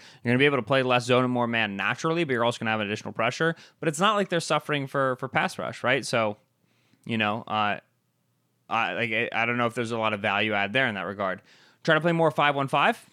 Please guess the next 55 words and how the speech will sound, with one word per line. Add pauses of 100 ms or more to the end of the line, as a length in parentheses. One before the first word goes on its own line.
(300)
right?
And,
and
play
with
just
one
backer. (240)
Now
you're,
you're
saying,
okay,
so
we
have
James
Bradbury
on
the
field,
we
have (240)
Reed
Blankenship
on
the
field,
we
have, (340)
uh,
you
know,
Marcus
Epps,
we
have
Josiah
Scott,
we
have
Avonte
Maddox
and
T
J
Edwards.
Those
are
all
the
guys
that
we
have